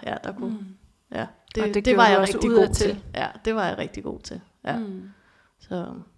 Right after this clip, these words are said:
Speaker 1: og, og retfærdiggøre den der arbejdsfordeling, ikke? At, jamen, det
Speaker 2: Mm.
Speaker 1: var helt fint, og, ja.
Speaker 2: Anna, tusind tak, fordi du, øh, ville dele din historie med mig. Jeg har jo,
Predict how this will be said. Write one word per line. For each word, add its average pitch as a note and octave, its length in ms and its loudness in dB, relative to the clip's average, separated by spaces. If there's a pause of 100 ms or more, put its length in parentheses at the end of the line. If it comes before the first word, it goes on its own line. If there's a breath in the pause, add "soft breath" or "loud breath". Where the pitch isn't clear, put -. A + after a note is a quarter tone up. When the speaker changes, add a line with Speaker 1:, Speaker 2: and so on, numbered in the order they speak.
(840 soft breath)
Speaker 1:
og, F3+ 200 -2 (180)
og F3+ 220 -2 (300)
retfærdiggøre F3+ 640 2
den E3+ 220 -2
der F3 80 2
arbejdsfordeling, F#3+ 960 -4
ikke? A3 160 -10
At, F#3+ 120 -10
jamen, A#3+ 220 -12
det G#3 120 0
Speaker 2:
Mm. A3+ 60 2
Speaker 1:
var A3+ 60 0
helt - 240 -8
fint, A3+ 360 -12
og, - 120 -16 (220)
ja. - 140 -4 (480)
Speaker 2:
Anna, G3 500 2 (340)
tusind C#4 560 2
tak, G#3+ 320 -2
fordi A3 340 -4
du, G3+ 440 -2
øh, E3+ 220 -2
ville F3+ 160 -4
dele A3 360 2
din B3 180 2
historie A#3 500 0
med A3 220 0
mig. A#3+ 220 -2 (680 loud breath)
Jeg G3+ 160 4
har G3 160 4
jo, F3 220 2